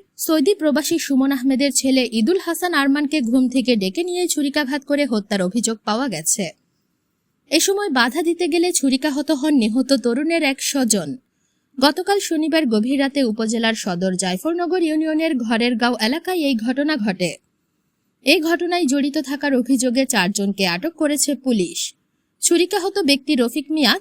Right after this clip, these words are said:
তিনি সিএনজি চালিত অটোরিকশার চালক ও নিহত আরমানের খালু। বর্তমানে তিনি সিলেটের এমএজি ওসমানী মেডিকেল কলেজ হাসপাতালে চিকিৎসাধীন রয়েছেন।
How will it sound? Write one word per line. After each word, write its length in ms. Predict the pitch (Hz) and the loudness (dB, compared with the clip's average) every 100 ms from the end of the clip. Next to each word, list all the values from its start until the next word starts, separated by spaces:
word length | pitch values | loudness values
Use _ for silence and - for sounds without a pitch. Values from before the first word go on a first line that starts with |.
| - | -2
তিনি 240 | 294 294 | 0 0
সিএনজি 360 | 294 285 330 370 | 0 -2 0 0
চালিত 320 | 370 349 349 | 0 -2 0
অটোরিকশার 600 | 330 269 311 311 - 320 | -2 0 -2 -4 -2 -4
চালক 360 | 277 247 262 269 | -2 -2 0 0
ও 40 | |
নিহত 360 | 240 214 240 247 | 0 0 0 2
আরমানের 520 | 214 196 262 294 302 | 2 2 2 0 -2
খালু। 360 | - 208 170 156 - _ _ _ _ - | -2 -4 -4 -6 -14 _ _ _ _ 0
বর্তমানে 500 | 254 262 339 359 381 | 2 2 0 -2 -2
তিনি 220 | 330 285 | -2 0
সিলেটের 460 | 294 269 254 254 262 | 0 0 0 0 0
এমএজি 360 | 196 196 202 208 | 0 0 0 0
ওসমানী 400 | 202 - 302 381 | -2 -2 -2 0
মেডিকেল 360 | 285 277 311 | 0 0 -2
কলেজ 260 | 285 294 302 247 | -2 -2 -2 -2
হাসপাতালে 600 | 269 - 277 285 285 285 | -6 -6 -6 -2 0 0
চিকিৎসাধীন 720 | 285 277 330 - 320 339 311 | -2 -2 -2 -2 -2 -2 0
রয়েছেন। 500 | 202 185 - 220 | 0 -2 -2 -4